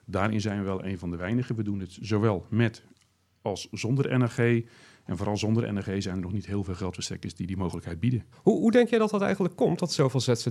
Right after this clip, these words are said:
Speaker 2: P'ers hier niet van af weten? Dat mensen zoals ik de-, altijd maar denken, "Oh, dit kan niet, een hypotheek, dat is te ver gezocht voor mij"?
Speaker 1: Eh, mensen vinden het moeilijk om het inkomen te bepalen. Ook adviseurs hebben daar soms moeite mee van, "Hey, wat kan er nu wel,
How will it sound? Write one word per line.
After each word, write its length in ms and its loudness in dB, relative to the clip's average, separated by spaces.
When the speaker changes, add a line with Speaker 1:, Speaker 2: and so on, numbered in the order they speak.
Speaker 2:
P'ers 280 2
hier 120 2
niet 160 2
van 140 0
af 160 0
weten? 380 0
Dat 180 -2
mensen 320 4
zoals 260 0
ik 280 -4
de-, 220 -2
altijd 300 2
maar 160 4
denken, 280 4
"Oh, 120 2
dit 160 -2
kan 180 2
niet, 160 2
een 100 0
hypotheek, 500 0
dat 140 -4
is 100 -2
te 100 -2
ver 180 4
gezocht 360 0
voor 120 2
mij"? 220 4
Speaker 1:
Eh, 320 2
mensen 460 10
vinden 200 10
het 80 8
moeilijk 500 12
om 180 4
het 100 4
inkomen 380 4
te 60 -14
bepalen. 400 -10
Ook 180 2
adviseurs 520 2
hebben 180 2
daar 120 2
soms 220 0
moeite 300 8
mee 220 6
van, 140 -2
"Hey, 140 2
wat 160 0
kan 200 2
er 60 4
nu 180 2
wel, 300 4